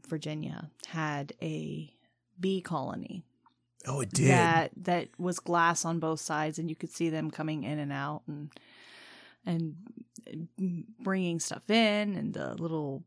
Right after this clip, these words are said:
Speaker 1: pollen pouches, and I was fascinated
Speaker 2: It
Speaker 1: by the
Speaker 2: was
Speaker 1: honeybees.
Speaker 2: really cool.
Speaker 1: So.
Speaker 2: It was a, it was a really cool thing.
Speaker 1: And they were very,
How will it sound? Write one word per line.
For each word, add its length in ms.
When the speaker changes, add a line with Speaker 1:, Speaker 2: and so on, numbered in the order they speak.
Speaker 1:
pollen 360
pouches, 560
and 220
I 240
was 200
fascinated 680
Speaker 2:
It 40
Speaker 1:
by 60
the 60
Speaker 2:
was 120
Speaker 1:
honeybees. 220
Speaker 2:
really 260
cool. 380
Speaker 1:
So. 380
Speaker 2:
It 100
was 200
a, 180
it 60
was 140
a 60
really 320
cool 220
thing. 320
Speaker 1:
And 120
they 100
were 160
very, 460